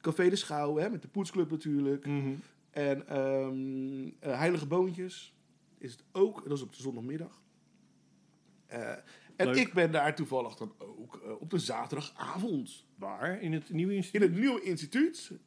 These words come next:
Speaker 1: In de restauratie, zo gezegd. In het café, bar.
Speaker 2: Ja.
Speaker 1: Dat gedeelte.
Speaker 2: En wat is het programma?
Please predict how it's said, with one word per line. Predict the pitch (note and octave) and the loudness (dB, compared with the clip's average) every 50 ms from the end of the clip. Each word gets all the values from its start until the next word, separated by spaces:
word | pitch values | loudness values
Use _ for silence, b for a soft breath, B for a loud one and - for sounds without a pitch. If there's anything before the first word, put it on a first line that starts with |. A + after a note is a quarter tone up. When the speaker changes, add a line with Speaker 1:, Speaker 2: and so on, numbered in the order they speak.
| _ _ | _ _
Speaker 1:
In | - A3 G#3+ F#3 | -2 -2 0 2
de | F3 D#3+ D3+ D3 C#3+ D3 | 4 4 6 6 6 6
restauratie, | D#3+ F#3+ E3+ - C#3 A#2 B2+ D3+ E3 D4+ - - C#4+ B3 | 4 4 2 -2 -2 -4 -2 -2 -4 -6 -8 -8 -6 -4
zo | G#3+ G#3+ G#3+ | -2 -2 -2
gezegd. | G3 G3 B3 C#4+ | -2 -4 -6 -6
In | F#3 C#3+ | -6 -6
het | - - | -8 -8
café, | - - - - - - - G#3 D3 A2 A#2 | -12 -16 -18 -14 -10 -8 -8 -6 -8 -10 -12
bar. | A2+ - F#2 G#2 - - - - - _ _ _ _ | -14 -14 -14 -14 -16 -20 -20 -20 -20 _ _ _ _
Speaker 2:
Ja. | - D3 D3 D3 C#3+ A#2 G#2+ - | -4 -2 0 0 0 -2 -4 -6
Speaker 1:
Dat | - - | -14 -18
gedeelte. | - - D#3+ G3 G3 G3+ A#3 C#4+ C4+ - _ B | -12 -6 -4 -2 -2 -4 -4 -10 -16 -18 _ B
Speaker 2:
En | B A#2+ | B -4
wat | B2 B2+ C3 C#3 | -4 -4 -2 -4
is | C3+ | -4
het | C3+ B2 | -6 -6
programma? | - C3+ A#2 - - C#3+ D#3 F3+ F#3 D3 | -8 -10 -8 -6 -6 -6 -4 -4 -6 -8